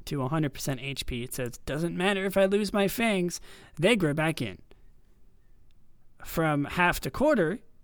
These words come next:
they say, "My health is getting down to around half." <laughs> It's great words of wisdom right there. Uh, from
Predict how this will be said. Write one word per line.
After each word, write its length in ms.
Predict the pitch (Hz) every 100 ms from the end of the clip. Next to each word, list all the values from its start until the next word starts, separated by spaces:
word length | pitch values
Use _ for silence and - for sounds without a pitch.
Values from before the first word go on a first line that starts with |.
| - _ -
they 140 | 139
say, 240 | 135 143 127
"My 180 | 156 131
health 220 | 151 143
is 120 | 139
getting 220 | 147 143
down 220 | 151 170
to 80 | 185
around 300 | 117 110 147
half." 760 | 151 117 98 - - - - -
<laughs> 0 | - -
It's 220 | 240 - -
great 480 | - 202 220 117 - - - - - - - - - - _
words 260 | 233 277 226
of 140 | 208
wisdom 420 | 185 175 143 131 120
right 240 | 147 143
there. 360 | 165 160 151 165 -
Uh, 720 | 170 160 156 151 147 151 156
from 380 | 160 160 151